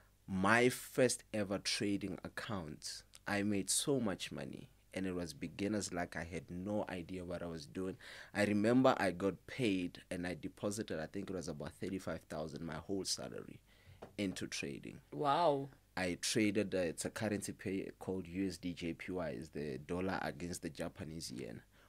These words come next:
Speaker 1: When I woke up in the morning, I was sitting at eighty-seven thousand rands in profit.
Speaker 2: Hectic.
Speaker 1: And I withdrew the money.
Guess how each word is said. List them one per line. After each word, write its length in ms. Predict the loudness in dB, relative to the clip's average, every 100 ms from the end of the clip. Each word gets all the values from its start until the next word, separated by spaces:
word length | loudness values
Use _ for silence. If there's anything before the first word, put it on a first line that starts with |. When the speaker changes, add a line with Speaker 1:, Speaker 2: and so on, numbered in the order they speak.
| -12 -2
Speaker 1:
When 180 | 2
I 80 | 4
woke 360 | 2 2 2 2
up 160 | -2 0
in 100 | 0
the 80 |
morning, 560 | 0 -2 0 -2 -4 -8 -8
I 60 | -6
was 200 | -4 -4
sitting 380 | -4 -4 -4 -4
at 80 | -4
eighty-seven 560 | -4 -2 -2 -4 -6 -8
thousand 440 | -6 -6 -6 -8
rands 220 | -6 -6 -8
in 120 | -10
profit. 540 | -8 -8 -8 -14 -16 -18 -12
Speaker 2:
Hectic. 680 | -6 -6 -6 -12 -14 -14 -20 -16 -2
Speaker 1:
And 240 | -2 0 -4 -4
I 180 | -4
withdrew 600 | -2 -6 -8 -6 -2 0
the 160 | 2 2
money. 460 | 0 -4 -6 -8